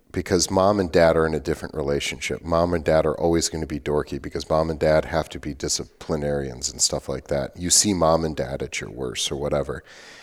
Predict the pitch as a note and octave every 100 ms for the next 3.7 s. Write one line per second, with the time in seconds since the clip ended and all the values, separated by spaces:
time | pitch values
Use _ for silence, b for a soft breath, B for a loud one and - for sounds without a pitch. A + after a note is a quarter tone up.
0 | B - F#2 F2 E2 - - F2+ F2 E2
1 | B B B B - F#2+ F#2+ G#2+ G#2 F#2+
2 | F#2 F2+ E2 E2 E2 F2 b b b b
3 | b - F2+ E2 D#2+ D#2 D2+